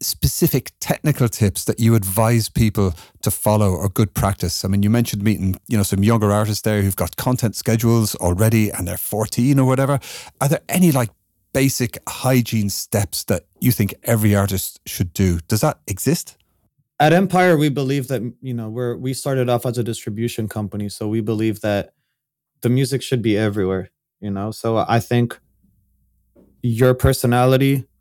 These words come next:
Speaker 2: or your brand should also be everywhere, but just figure out a different side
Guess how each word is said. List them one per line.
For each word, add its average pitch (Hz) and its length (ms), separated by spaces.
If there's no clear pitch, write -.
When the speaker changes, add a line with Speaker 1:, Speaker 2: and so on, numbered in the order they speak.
Speaker 2:
or 113 120
your 113 220
brand 113 360
should - 160
also 110 280
be 123 180
everywhere, 135 480
but 110 160
just - 240
figure 117 280
out 117 160
a 113 80
different 117 420
side 110 480